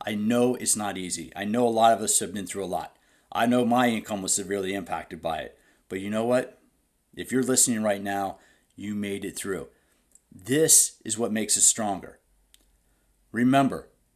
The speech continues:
exercise is physical stress applied to the body. Twenty twenty was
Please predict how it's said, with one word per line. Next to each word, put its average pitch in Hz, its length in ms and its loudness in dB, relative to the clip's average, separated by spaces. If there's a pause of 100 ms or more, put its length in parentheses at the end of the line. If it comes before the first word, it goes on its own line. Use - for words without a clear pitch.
(180)
exercise 120 800 2
is 110 160 -6
physical 107 400 -6
stress - 320 0
applied 92 340 0
to 85 60 -12
the 90 80 -10
body. 80 380 -6 (500)
Twenty 147 320 -2
twenty 131 300 0
was 107 160 -2